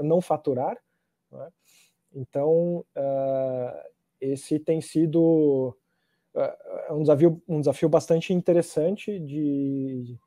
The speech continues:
até de gestão de fluxo de caixa, né? Até porque o cliente, às vezes, ele, ele atrasa o pagamento, <laughs> então você precisa eh, se virar um pouquinho pra, pra, pra contornar, às vezes, alguma, alguma situação, assim, bem besta, né?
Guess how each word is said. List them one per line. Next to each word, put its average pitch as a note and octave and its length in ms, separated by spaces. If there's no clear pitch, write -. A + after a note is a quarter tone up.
até C#3 140
de C3+ 80
gestão D3 260
de D3+ 80
fluxo - 300
de B2+ 100
caixa, - 460
né? C3+ 220
Até B2+ 180
porque C3 400
o - 160
cliente, C3+ 280
às B2+ 80
vezes, C#3 160
ele, C#3+ 220
ele C3 100
atrasa D3+ 320
o - 40
pagamento, C#3 520
<laughs> - 200
então C3+ 260
você D#3 200
precisa D3 480
eh, C3 200
se - 220
virar D3 260
um D#3+ 100
pouquinho D#3 440
pra, C#3 680
pra, C3 260
pra - 160
contornar, D3 480
às C3+ 100
vezes, C#3+ 200
alguma, C3+ 380
alguma C#3 320
situação, D3 520
assim, C3 400
bem D3 240
besta, C3+ 400
né? B2+ 180